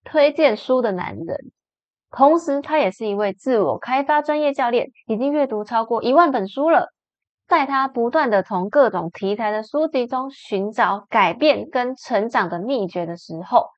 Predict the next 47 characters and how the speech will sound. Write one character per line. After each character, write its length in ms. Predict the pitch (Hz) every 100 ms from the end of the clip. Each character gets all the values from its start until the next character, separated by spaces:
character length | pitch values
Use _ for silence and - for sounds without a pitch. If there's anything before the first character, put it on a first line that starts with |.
| _ _
偶 200 | - 202
然 220 | 202 202 233
就 200 | 302 277
发 280 | 311 302
现 220 | 311 311 226
了 120 | -
这 100 | -
本 180 | 196 170
书 140 | 196
的 100 | 185
主 280 | 185 - 175
题， 320 | - 214 247 _ _ _ _
间 300 | - 302 202
歇 300 | - 220 220
性 200 | 262 196
心 260 | - 185 185
流 220 | 185 -
这 100 | 240
个 100 | 190
关 240 | - 175 175
键 220 | 185 185
字。 180 | - - _ _ _ _
为 240 | - 359 269
什 140 | 190
么 80 | 180
是 160 | 240
间 280 | 233 247 180
歇 280 | 175 180 175
呢？ 220 | 170 170 - _ _
因 160 | 254
为 40 | 294
我 140 | 262
们 180 | 180 180
所 180 | 185 180
知 140 | 180 233
的 120 | 226
心 440 | - - 302 330
流 180 | 294 214
是 180 | 262 254
一 160 | 202
段 240 | 190 262 185
时 220 | - -
间， 300 | - 143 - _ _
间 300 | - 269 196
歇 240 | - 202
就 160 | 202 202
是 240 | - 185